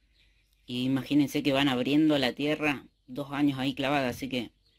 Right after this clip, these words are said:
para que se den una, una idea, el tratamiento térmico que viene, que tienen, para un cuchillo es ideal. Ahí estuve con la polea expansiva pasándole estas bandas de Scott Bright,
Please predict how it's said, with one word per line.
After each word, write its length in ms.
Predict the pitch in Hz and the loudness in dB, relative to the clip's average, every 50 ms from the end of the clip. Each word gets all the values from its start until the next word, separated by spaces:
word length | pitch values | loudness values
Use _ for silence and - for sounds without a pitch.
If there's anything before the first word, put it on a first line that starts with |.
| _ _ _ _ _ | _ _ _ _ _
para 180 | 117 117 127 | -8 -6 -4
que 100 | 123 123 | -4 -4
se 120 | 123 - 139 | -4 0 2
den 140 | 143 147 147 | 4 6 6
una, 320 | 143 139 135 131 131 127 - | 6 6 4 2 0 -2 -2
una 180 | 143 143 143 143 | -2 0 2 2
idea, 380 | 139 135 131 147 151 170 175 | 2 2 2 2 2 2 2
el 100 | 170 151 | 0 -2
tratamiento 480 | 123 127 123 120 127 135 147 139 139 131 | -2 -4 -4 -2 0 0 0 -2 -2 -4
térmico 340 | - 139 143 147 135 127 123 | -4 -2 -2 -2 -2 -2 -4
que 80 | 113 | -4
viene, 340 | 120 131 127 117 107 127 - _ _ _ _ _ _ _ _ _ _ _ _ _ _ _ _ | -2 -2 -2 -4 -4 -6 -10 _ _ _ _ _ _ _ _ _ _ _ _ _ _ _ _
que 120 | - 127 | -8 -6
tienen, 480 | 123 - 143 143 127 123 117 113 - _ _ _ _ _ _ _ _ _ _ _ _ _ _ _ _ | 0 2 2 4 4 2 0 -4 -12 _ _ _ _ _ _ _ _ _ _ _ _ _ _ _ _
para 160 | 123 131 143 | -6 -4 -2
un 60 | 147 | -2
cuchillo 440 | 135 139 127 131 139 135 - 160 143 | -2 -4 -4 -4 -4 -2 0 0 0
es 280 | 139 135 131 - - - _ _ _ - | 0 0 -2 -6 -14 -20 _ _ _ -10
ideal. 440 | 127 127 127 135 135 123 - - _ _ _ _ _ _ _ _ _ | -6 -4 -4 -2 -2 -4 -6 -8 _ _ _ _ _ _ _ _ _
Ahí 140 | - 196 208 | -6 -6 -4
estuve 300 | 208 202 - 220 214 208 | -4 0 2 4 4 4
con 100 | 185 175 | 4 2
la 80 | 160 143 | 2 2
polea 200 | 135 147 156 175 | 0 0 -2 -2
expansiva 520 | 165 - 165 151 147 - - 190 202 190 | -4 -4 -4 -4 -4 -4 -4 -4 -4 -4
pasándole 460 | - 156 - - 160 156 151 156 151 | -4 -8 -8 -4 -4 -2 0 0 -2
estas 240 | 151 147 - 143 135 | -2 -2 -4 -6 -4
bandas 380 | 131 143 151 160 156 151 147 135 | -2 0 0 2 2 0 0 0
de 100 | 131 127 | -2 -4
Scott 240 | - - 151 147 139 | -6 -6 -4 -4 -2
Bright, 320 | 131 139 156 165 175 156 | -2 0 0 -2 -2 -4